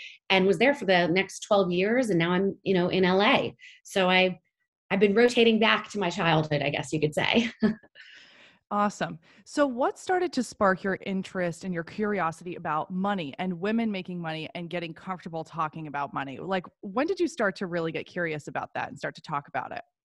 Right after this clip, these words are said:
Speaker 1: It took a very sexist experience for me to, to get into this. So I had gotten into a lot of credit card debt. Um, after graduation, I had no idea how credit cards worked. You know, I thought if I paid the minimum, like, that, no, no, I, no, no, didn't know what interest was,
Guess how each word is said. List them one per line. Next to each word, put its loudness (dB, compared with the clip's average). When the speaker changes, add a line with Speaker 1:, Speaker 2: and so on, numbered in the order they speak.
Speaker 1:
It 8
took 0
a 6
very 6
sexist -2
experience 0
for -2
me 4
to, 0
to -2
get 2
into 0
this. -2
So 4
I 8
had 6
gotten 6
into 2
a 4
lot 4
of -2
credit 0
card 0
debt. 4
Um, 4
after 2
graduation, 2
I 4
had 4
no 10
idea 6
how 2
credit -2
cards -2
worked. 2
You 2
know, 6
I 4
thought 4
if 0
I 4
paid 0
the 2
minimum, 4
like, -2
that, -2
no, -4
no, 10
I, 6
no, 8
no, 6
didn't 8
know 8
what 6
interest 0
was, 4